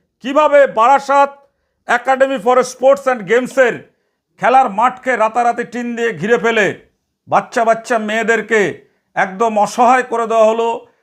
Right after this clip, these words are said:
এবং তার প্রতিবাদেই বাচ্চারা রাস্তায় নেমে প্রতীকী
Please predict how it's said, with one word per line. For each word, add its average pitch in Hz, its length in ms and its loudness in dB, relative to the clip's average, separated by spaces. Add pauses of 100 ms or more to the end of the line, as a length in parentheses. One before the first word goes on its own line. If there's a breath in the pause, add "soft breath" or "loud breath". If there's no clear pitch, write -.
(180 soft breath)
এবং 208 260 -6
তার 220 260 2
প্রতিবাদেই 220 600 -4
বাচ্চারা 214 720 0 (320)
রাস্তায় 185 460 -2
নেমে 202 400 -6 (440)
প্রতীকী 214 560 -8